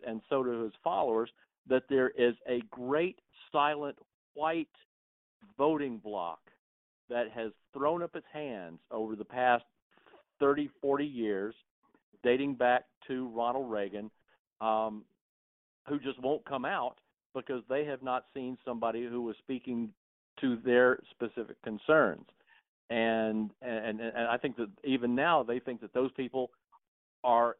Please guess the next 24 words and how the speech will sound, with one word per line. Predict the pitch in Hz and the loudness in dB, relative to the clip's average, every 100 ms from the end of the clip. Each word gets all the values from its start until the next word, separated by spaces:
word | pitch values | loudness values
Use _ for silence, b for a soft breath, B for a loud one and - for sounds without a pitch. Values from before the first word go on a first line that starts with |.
| - | -10
immune | 127 123 135 151 | -10 -6 -4 -6
to | 135 | -8
being | 139 151 147 | -10 -10 -4
polled | 175 196 82 - _ _ _ | -2 -2 -4 -14 _ _ _
and | 104 110 | -14 -10
that | 110 - | -10 -6
they've | 123 123 | -6 -4
got | 123 120 - | -4 -6 -6
this, | 113 _ _ _ _ | -8 _ _ _ _
this | 117 104 | -14 -12
great | - 127 156 _ | -4 -2 -2 _
white | 131 139 151 113 | -2 -2 -2 0
wave | 131 185 120 104 110 | 2 2 0 -4 -6
that | 117 | -8
is | 107 | -8
going | 98 113 113 | -8 -8 -8
to | 110 110 | -6 -4
emerge | 110 127 160 123 113 _ _ _ _ - | 0 2 2 0 -4 _ _ _ _ -4
in, | 120 117 113 113 - | 0 2 2 -2 -6
in | 113 110 | -8 -4
late | 110 127 127 | 2 2 4
October | 113 107 123 151 135 | 2 2 -4 -2 -2
when | 117 113 | -2 -4
early | 117 117 110 | 0 0 -2